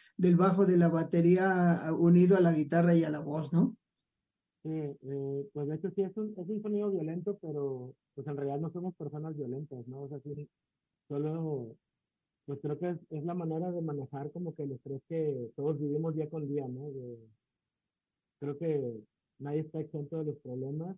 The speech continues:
Speaker 2: y como que este es nuestro refugio en el que sacamos todo, todo lo que, ahora sí que todas las broncas que uno trae, es, es como una catarsis, ¿no? De que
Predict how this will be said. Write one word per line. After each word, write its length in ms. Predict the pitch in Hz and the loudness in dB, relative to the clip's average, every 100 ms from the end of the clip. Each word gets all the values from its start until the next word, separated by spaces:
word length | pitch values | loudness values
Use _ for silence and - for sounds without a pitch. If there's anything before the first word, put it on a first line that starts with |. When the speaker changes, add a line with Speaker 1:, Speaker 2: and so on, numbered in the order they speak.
| _ | _
Speaker 2:
y 440 | 147 139 135 135 123 | -6 -4 -4 -6 -8
como 280 | - 143 139 | -8 -8 -6
que 100 | 143 | -8
este 160 | 135 | -6
es 60 | 160 | -6
nuestro 320 | 170 170 156 | -6 -6 -8
refugio 460 | 139 131 143 - 170 | -8 -10 -10 -10 -8
en 100 | 160 | -8
el 140 | 131 - | -10 -10
que 160 | 120 - | -14 -14
sacamos 440 | 120 123 127 147 - | -18 -14 -12 -12 -12
todo, 280 | 139 151 147 | -10 -10 -8
todo 200 | 151 151 | -8 -6
lo 140 | 143 135 | -6 -8
que, 200 | 113 104 _ _ _ _ _ _ _ _ _ _ _ - | -14 -16 _ _ _ _ _ _ _ _ _ _ _ -10
ahora 160 | 143 143 | -6 -4
sí 100 | 165 | -4
que 100 | 165 | -4
todas 220 | 160 165 | -2 -2
las 140 | 151 | -2
broncas 340 | 143 147 165 165 | -4 -6 -6 -8
que 80 | |
uno 140 | 170 165 | -8 -8
trae, 340 | 156 151 175 202 - | -8 -8 -8 -12 -14
es, 160 | 135 - - | -16 -16 -18
es 120 | 131 | -12
como 180 | 170 160 | -6 -4
una 180 | 165 165 | -4 -6
catarsis, 560 | 139 135 139 135 127 | -8 -10 -10 -10 -12
¿no? 200 | 131 139 | -12 -10
De 120 | 151 - | -10 -10
que 300 | 123 120 | -12 -14